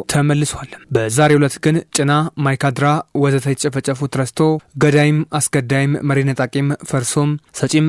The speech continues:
በአንድ ወንበር በወልቃይት ሰማይ ስር እየመከሩ ይገኛሉ። ምክራቸው ምን ይሆን? ለአማራውም ሆነ ለትግራዩ የሚጠቅመውስ ምንድን ነው የሚለውን ዝርዝር አድርገን የምናስደምጣችሁ ነው የሚሆነው። በሌላ በኩል የአማራ ፋኖ ብሔራዊ ኃይልን መረጃ እንመለከታለን።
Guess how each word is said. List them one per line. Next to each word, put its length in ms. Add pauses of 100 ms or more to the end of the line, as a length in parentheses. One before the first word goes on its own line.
በአንድ 320
ወንበር 380 (200)
በወልቃይት 480
ሰማይ 260
ስር 160
እየመከሩ 440
ይገኛሉ። 440 (520)
ምክራቸው 460
ምን 160
ይሆን? 200 (340)
ለአማራውም 760
ሆነ 200 (380)
ለትግራዩ 360
የሚጠቅመውስ 520
ምንድን 220
ነው 80
የሚለውን 300 (180)
ዝርዝር 340
አድርገን 320 (280)
የምናስደምጣችሁ 920
ነው 100
የሚሆነው። 260 (180)
በሌላ 420
በኩል 380 (140)
የአማራ 520
ፋኖ 260
ብሔራዊ 280
ኃይልን 320
መረጃ 240
እንመለከታለን። 760